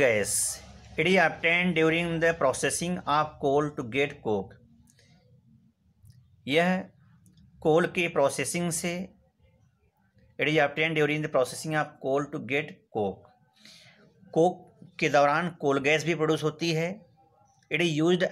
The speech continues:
as a fuel in industries situated near the coal processing and for lighting purpose। यह फ्यूल इंडस्ट्री में इस्तेमाल की जाती है, near the coal processing and for lighting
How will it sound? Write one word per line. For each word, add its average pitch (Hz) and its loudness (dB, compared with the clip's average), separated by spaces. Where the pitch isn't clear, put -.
as 156 2
a - 0
fuel 165 -2
in 180 -2
industries 151 -2
situated 143 -2
near 135 0
the - -18
coal 135 -2
processing 131 -4
and 127 -2
for 120 0
lighting 120 -2
purpose। 90 -6
यह 170 0
फ्यूल 156 0
इंडस्ट्री 143 0
में 139 -4
इस्तेमाल 143 -4
की 156 -6
जाती 143 -2
है, 156 -4
near 147 2
the 139 -6
coal 143 0
processing 127 -4
and 127 -4
for 131 0
lighting 127 -4